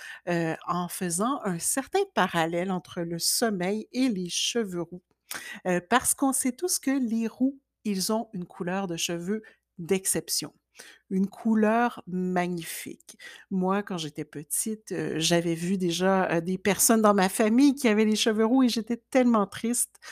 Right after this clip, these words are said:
de ne pas avoir hérité de la même génétique parce que je trouvais ça vraiment superbe. Mais pourtant, même si les non-roux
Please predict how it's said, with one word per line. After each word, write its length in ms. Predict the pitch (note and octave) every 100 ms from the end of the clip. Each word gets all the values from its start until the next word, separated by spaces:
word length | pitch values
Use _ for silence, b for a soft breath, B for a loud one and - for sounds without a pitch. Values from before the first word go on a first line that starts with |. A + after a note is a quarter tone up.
| B B -
de 140 | F#3
ne 220 | G3+ G3
pas 400 | F3 - G#3+ A3
avoir 360 | G3 E3+ F3+ F#3 A3
hérité 640 | G3 F#3 E3+ - G3+ G#3
de 100 | F#3
la 340 | F#3 F#3+ E3+
même 320 | E3+ E3+ F3+ F3+ -
génétique 760 | E3 E3 F3 D#3+ - - A3 _
parce 300 | E3 - - G3
que 220 | - C#4+ D#4+ B B -
je 140 | A#3+
trouvais 300 | A#3+ A3+ G3+
ça 420 | F#3+ A#3 A#3 A#3+ -
vraiment 440 | F3 F3 G3+ G3+ G3+
superbe. 580 | - F#3 - B2 D3+ - _ B B B -
Mais 160 | G#3
pourtant, 480 | G#3 D4 - F#4 F#4 F4
même 320 | C4+ D#4 D#4+
si 240 | - C4
les 180 | A#3 A#3+
non-roux 640 | A3 A3+ A#3+ A3+ - G3